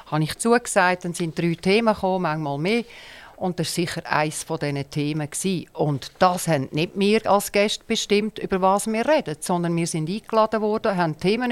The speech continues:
bekommen am Freitag und haben am Sonntag darüber unsere persönliche Meinung abgegeben. Nicht als Experte.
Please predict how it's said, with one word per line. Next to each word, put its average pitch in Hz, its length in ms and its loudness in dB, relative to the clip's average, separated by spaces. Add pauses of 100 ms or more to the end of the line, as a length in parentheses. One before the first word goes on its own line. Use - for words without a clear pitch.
bekommen 220 280 0
am 208 100 0
Freitag 180 480 -4 (260)
und 180 140 2
haben 151 200 4
am 139 100 0
Sonntag 156 480 -4 (220)
darüber 180 260 2 (180)
unsere 190 340 2
persönliche 160 640 -2
Meinung 139 380 0 (420)
abgegeben. 165 640 2
Nicht 269 320 4
als 208 240 6
Experte. - 600 -4